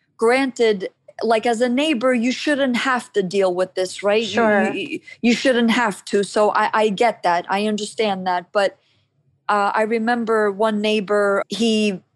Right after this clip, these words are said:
Speaker 1: he came to the house and, and my father had reached over to my mother, brought her to the ground, like, he pushed her to the ground in front of my neighbor.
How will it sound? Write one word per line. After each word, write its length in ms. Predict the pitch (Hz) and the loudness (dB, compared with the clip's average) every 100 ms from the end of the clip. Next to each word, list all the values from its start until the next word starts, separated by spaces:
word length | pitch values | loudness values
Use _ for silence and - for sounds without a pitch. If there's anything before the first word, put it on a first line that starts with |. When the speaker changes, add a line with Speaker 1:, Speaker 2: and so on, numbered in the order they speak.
| _ _ _ | _ _ _
Speaker 1:
he 180 | 196 226 | -4 -2
came 560 | - 226 226 226 220 214 | 0 0 2 2 0 -2
to 160 | 226 | -2
the 100 | 208 | -2
house 480 | 190 214 208 202 - | 0 2 0 0 -2
and, 360 | 196 190 185 - _ _ _ _ _ _ _ - | -4 -2 -8 -12 _ _ _ _ _ _ _ -6
and 180 | 208 202 | -4 -2
my 120 | 202 | -4
father 380 | 185 226 226 214 | -2 0 2 0
had 320 | 208 202 175 | 0 -2 -2
reached 300 | 214 190 - | -4 -4 -2
over 200 | 202 196 | 0 0
to 160 | 190 208 | -4 -4
my 140 | 196 | -2
mother, 380 | 196 202 196 196 | 0 0 2 0
brought 400 | 175 190 202 247 | 0 0 2 2
her 140 | 233 226 | 2 0
to 160 | - | -2
the 100 | 214 | -2
ground, 480 | 180 202 185 180 180 | 0 0 0 0 -2
like, 180 | 190 180 | -4 -2
he 120 | 196 | -6
pushed 320 | - 240 - | -2 -4 -2
her 60 | 214 | -4
to 140 | - | -2
the 100 | 214 | -2
ground 380 | 190 202 190 185 | 0 2 2 0
in 120 | 196 | -4
front 260 | 185 247 254 | -2 0 0
of 80 | 240 | 2
my 200 | 233 208 | 2 2
neighbor. 580 | 202 202 180 190 190 | 2 0 2 2 2